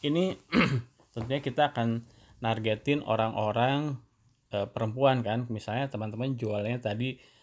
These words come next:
skincare. Nah, ini silahkan nanti diklik yang, nah, jadi, nah, umur dua lima sampai empat puluh. Kalau turun lagi, dua puluh tiga ya.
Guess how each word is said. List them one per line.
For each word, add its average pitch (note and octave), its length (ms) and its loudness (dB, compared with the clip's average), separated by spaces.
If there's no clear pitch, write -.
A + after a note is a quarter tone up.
skincare. A2+ 800 0
Nah, G#2 320 -8
ini A#2+ 160 -2
silahkan B2+ 480 0
nanti B2 240 -2
diklik B2 480 -2
yang, B2+ 480 0
nah, - 80 -20
jadi, A#2+ 320 -6
nah, F#2+ 240 -12
umur B2+ 240 6
dua B2+ 160 6
lima B2+ 560 4
sampai A#2+ 320 -4
empat A#2 240 -4
puluh. C3 400 -6
Kalau G2+ 160 -12
turun G#2 240 -10
lagi, A2 480 -8
dua A2+ 200 -8
puluh A2 200 -8
tiga C3 400 -2
ya. C#3 120 -8